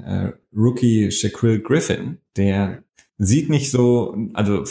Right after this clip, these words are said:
auf dem Spielfeld, ich hab, ähm, reingeschaltet und hab dann erstmal so die ersten Minuten übersprungen, als dann irgendwie so die lokalen äh, <laughs> Kommentatoren dann irgendwie irgendwas erzählen. Auf jeden Fall hatte ich erst gedacht, weil er gestartet ist, ähm, das ist Richard Sherman.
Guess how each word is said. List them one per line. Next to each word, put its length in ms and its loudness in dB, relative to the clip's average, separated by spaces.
auf 120 -2
dem 120 0
Spielfeld, 380 0
ich 120 -2
hab, 160 -2
ähm, 360 2
reingeschaltet 800 0
und 320 0
hab 180 0
dann 460 2
erstmal 280 0
so 60 4
die 120 0
ersten 220 0
Minuten 300 0
übersprungen, 460 0
als 160 0
dann 100 0
irgendwie 320 0
so 160 0
die 200 0
lokalen 600 0
äh, 220 4
<laughs> 300 -10
Kommentatoren 600 2
dann 160 2
irgendwie 380 0
irgendwas 280 -4
erzählen. 400 -2
Auf 160 2
jeden 160 4
Fall 340 2
hatte 120 0
ich 120 -8
erst 220 -2
gedacht, 360 0
weil 100 0
er 80 4
gestartet 460 -2
ist, 300 -4
ähm, 160 0
das 200 0
ist 120 -2
Richard 300 -4
Sherman. 400 -2